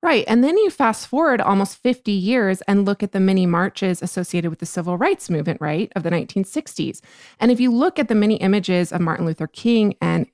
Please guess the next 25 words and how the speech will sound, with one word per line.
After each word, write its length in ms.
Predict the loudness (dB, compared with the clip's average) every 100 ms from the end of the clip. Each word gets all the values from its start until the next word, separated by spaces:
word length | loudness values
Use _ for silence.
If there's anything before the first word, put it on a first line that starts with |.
| _ _ -4
his 140 | -4
supporters, 680 | -2 -8 -2 0 2 0 -2 -6 _ _
the 80 | 4
men 320 | 6 6 4
are 140 | 2
almost 400 | 2 2 2 -2 -2
all 220 | 0 2
wearing 340 | 2 2 0
suits. 600 | -2 -2 -2 -2 -6 -20 -20 _ _
They 100 | 0
are 60 | 2
the 80 | 2
epitome 540 | -4 -2 2 4 4
of 80 | 2
fashionable 500 | 2 0 0 2 2
dress 440 | 2 2 2 -2
of 140 | -8 -2
the 80 | -2
time, 420 | 0 0 0 -2 -6 0
and 320 | 2 2 2
the 80 | 2
men 200 | 4 2
and 220 | 2 2
women 200 | 4 4
alike. 520 | 2 0 -2 -6 -20